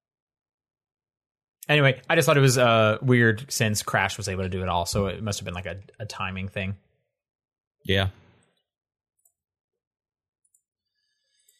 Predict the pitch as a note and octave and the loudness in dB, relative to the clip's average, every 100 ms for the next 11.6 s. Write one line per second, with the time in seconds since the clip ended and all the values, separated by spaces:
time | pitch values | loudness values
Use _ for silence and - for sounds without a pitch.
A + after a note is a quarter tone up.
0 | _ _ _ - B2 A#2 A#2+ C#3+ C3+ E3 | _ _ _ -8 0 2 4 4 6 6
1 | D#3+ F3 D#3 D3 C#3 C3+ F3 F3 C3+ C3+ | 6 4 4 2 2 2 2 2 0 0
2 | E3+ - D3+ A#2+ A#2+ A#2 G#2+ G#2 C3 D3 | -2 -10 -6 -2 0 -2 -2 4 4 6
3 | C#3 - C#3 A#2+ A2 A2+ A2+ B2 B2+ - | 2 2 0 2 0 0 0 0 -2 -4
4 | A#2 A2+ A#2+ G#2 G#2 G#2 B2 D#3 E3 _ | -4 -4 -6 -4 -2 0 0 0 -10 _
5 | _ _ A2 G#2 G2+ - A#2+ - D3 D3 | _ _ -8 -6 -8 -8 -10 -2 0 2
6 | C3+ D3 D3 C#3 C#3 B2 C3 C3+ - C#3 | 0 0 2 2 2 0 -2 -4 -2 -2
7 | D3 B2 D#3+ - _ _ _ A2+ - B2+ | 2 0 0 -6 _ _ _ -16 -4 -2
8 | C#3 B2 C3+ - - - _ _ _ _ | 2 2 2 -2 -10 -12 _ _ _ _
9 | - A2+ A2+ A#2 A#2+ B2 A#2 - - D3 | -4 -2 -2 -4 -2 -2 -2 -6 -20 -20
10 | - - G#3 C3+ B2 C3+ E3 A#2 - - | -12 -2 0 2 4 2 0 -4 -4 -2
11 | A#2+ - C#3+ B2+ - - | -2 -2 0 0 -2 -14